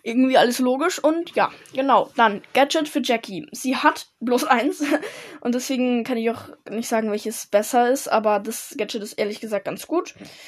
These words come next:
Für Brawl Ball auch ganz gut. Du kannst den Ball vorschießen, dann ein Gadget aktivieren und dann bist du halt richtig schnell am Tor und da du ein Tank bist, kannst du meistens oder sehr oft zumindest, ähm, einfach durchlaufen.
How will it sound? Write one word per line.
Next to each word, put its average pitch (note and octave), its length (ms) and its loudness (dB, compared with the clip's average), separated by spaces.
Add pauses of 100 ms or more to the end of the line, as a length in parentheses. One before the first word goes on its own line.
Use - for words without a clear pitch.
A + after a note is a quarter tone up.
(220)
Für - 120 -8
Brawl B3+ 300 6
Ball D4 480 8
auch B3+ 180 6
ganz C4 200 2
gut. B3 160 -2
Du B3 40 -2
kannst A#3+ 200 -4
den A3+ 60 -2
Ball G#3+ 140 4
vorschießen, B3 520 2
dann G#3 120 -2
ein G#3+ 80 -6
Gadget A3 320 0
aktivieren A3+ 720 -4
und G#3+ 140 -8
dann G3+ 140 -4
bist A3+ 120 -10
du A#3+ 60 -2
halt A3 160 -4 (180)
richtig B3+ 380 -2
schnell A#3+ 140 0
am A3+ 160 0
Tor A#3+ 280 2
und G#3+ 240 -6
da A3 100 0
du A3 80 -2
ein A3 120 -4
Tank A#3+ 260 -2
bist, A#3 160 -6
kannst A#3 220 -8
du A#3 60 -8
meistens A3+ 480 -4 (360)
oder A#3+ 160 2
sehr A#3 240 6
oft - 300 2 (100)
zumindest, A#3+ 640 0
ähm, A#3 180 -2
einfach A#3 320 -2
durchlaufen. D4 720 4